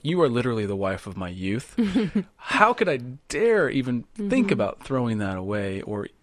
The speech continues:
Speaker 1: or even cracking that door
Speaker 2: Mm-hmm.
Speaker 1: in a way that might seem innocuous, but I guarantee is always damaging." So that's the first one. It'll be ridiculous. Secondly,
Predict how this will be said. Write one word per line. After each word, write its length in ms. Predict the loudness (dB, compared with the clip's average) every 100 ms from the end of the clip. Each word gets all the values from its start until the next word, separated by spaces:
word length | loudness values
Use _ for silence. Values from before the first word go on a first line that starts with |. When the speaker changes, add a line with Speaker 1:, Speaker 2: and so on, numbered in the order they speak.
| -6
Speaker 1:
or 100 | -4
even 400 | -2 -2 -4 -6 _ _ _ _ _ -20 -20 -2
cracking 420 | 2 2 0 -4
that 180 | -4 -4
door 240 | -4 -2
Speaker 2:
Mm-hmm. 360 | -2 -4 -4 -6 -10 -20 -20 -16 -6
Speaker 1:
in 120 | -4
a 40 |
way 140 | 0 0
that 120 | 2
might 200 | 0 0
seem 160 | 0 0
innocuous, 600 | 2 0 0 -6 -6 -2
but 120 | 0
I 60 | 0 -2 -6
guarantee 380 | -2 -2 -2 -4
is 100 | 0
always 320 | 2 2 0
damaging." 460 | -4 -4 -8 -12 -16 -18 -18 -16 -18 -8
So 180 | 2 4
that's 140 | 4
the 80 | 0
first 260 | 0 0 0
one. 220 | -6 -8 -14 -6
It'll 160 | -4
be 100 | -2
ridiculous. 560 | -2 -2 -4 -6 -6 -8 -6
Secondly, 720 | -2 -2 -2 -4 -2 -2